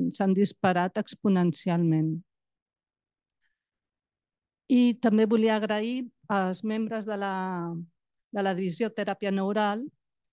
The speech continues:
perquè han fet un gran esforç en les publicacions. Tot això és,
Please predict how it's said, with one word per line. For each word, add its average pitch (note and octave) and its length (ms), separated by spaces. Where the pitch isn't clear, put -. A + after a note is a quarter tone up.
perquè G#3 380
han A3+ 200
fet A#3+ 240
un A#3 160
gran A3 220
esforç G#3 440
en A#3+ 140
les G#3+ 160
publicacions. F3+ 1040
Tot G3+ 180
això G#3 380
és, G#3+ 100